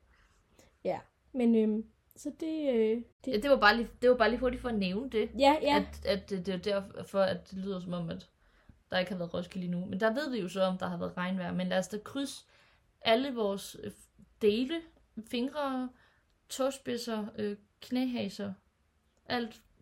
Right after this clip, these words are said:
Speaker 2: hår.
Speaker 1: Jeg har prøvet at se, hvor krydset jeg
Speaker 2: Lår.
Speaker 1: faktisk er.
Speaker 2: Ja.
Speaker 1: Ja.
Speaker 2: Alt, hvad der kan krydses, krydser vi for, at det bliver en solfuld og lækker Roskilde og Tinderbox.
Speaker 1: Ja.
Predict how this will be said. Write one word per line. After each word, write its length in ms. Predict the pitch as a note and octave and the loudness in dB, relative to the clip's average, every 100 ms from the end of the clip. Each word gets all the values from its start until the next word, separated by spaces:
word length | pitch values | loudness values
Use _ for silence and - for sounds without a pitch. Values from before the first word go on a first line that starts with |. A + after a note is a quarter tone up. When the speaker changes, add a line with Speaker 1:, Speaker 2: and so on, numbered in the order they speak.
| - - - | -20 -20 -20
Speaker 2:
hår. 480 | E3+ - C#3 C3 - _ _ _ _ _ - | -6 0 0 0 -8 _ _ _ _ _ -4
Speaker 1:
Jeg 80 | |
har 100 | C4+ - | -4 0
prøvet 120 | C#4+ C#4 | 0 2
at 40 | |
se, 60 | C4 | 2
hvor 100 | A3+ | 2
krydset 340 | C4+ C#4+ D#4+ | 0 -2 0
jeg 80 | A3+ | 0
Speaker 2:
Lår. 80 | B3+ | 0
Speaker 1:
faktisk 340 | C4 B3 - | -2 -4 -10
er. 100 | C#4+ - | -12 -10
Speaker 2:
Ja. 120 | A#3+ A#3+ - _ _ _ _ _ _ _ | -10 -10 -14 _ _ _ _ _ _ _
Speaker 1:
Ja. 100 | A#3 - - - - - - - | -8 -6 -10 -14 -14 -16 -16 -8
Speaker 2:
Alt, 260 | B3 A3+ - | -4 -4 -6
hvad 100 | - | -10
der 100 | G#3 | -10
kan 180 | G#3 G3+ | -10 -14
krydses, 380 | - A#3+ A3+ G#3+ | -10 -10 -10 -12
krydser 340 | - A#3 A#3 | -10 -6 -4
vi 120 | G#3+ G3 | -4 -6
for, 280 | - G3+ - | -4 -4 -4
at 260 | F3 E3+ - _ _ _ _ G3+ | -8 -10 -16 _ _ _ _ -12
det 80 | |
bliver 140 | G3 G3+ | -8 -8
en 160 | - | -8
solfuld 680 | G3 - G#3+ G#3+ G#3 G#3 G3+ - - | -10 -8 -8 -8 -10 -10 -10 -12 -18
og 100 | - | -12
lækker 340 | F#3+ F#3 F#3 F#3+ - _ _ _ _ _ | -8 -8 -10 -14 -16 _ _ _ _ _
Roskilde 560 | F#3 F3 - F#3 F3+ E3+ - | -8 -8 -10 -12 -12 -10 -8
og 200 | G3+ G3 | -8 -10
Tinderbox. 560 | F#3+ F#3+ F3+ - - - _ - | -12 -12 -14 -16 -20 -20 _ -6
Speaker 1:
Ja. 180 | B3+ | -4